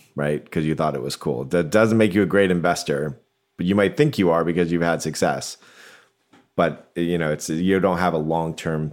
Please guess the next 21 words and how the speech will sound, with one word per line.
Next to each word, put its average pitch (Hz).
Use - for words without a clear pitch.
thing. 85
So, 95
so 98
those 127
are 131
the 110
two 110
reasons 95
why 87
just -
meeting 101
your 95
numbers 92
or 87
meeting 87
your 82
goals 87
or 78
having 95
your 87
goals 85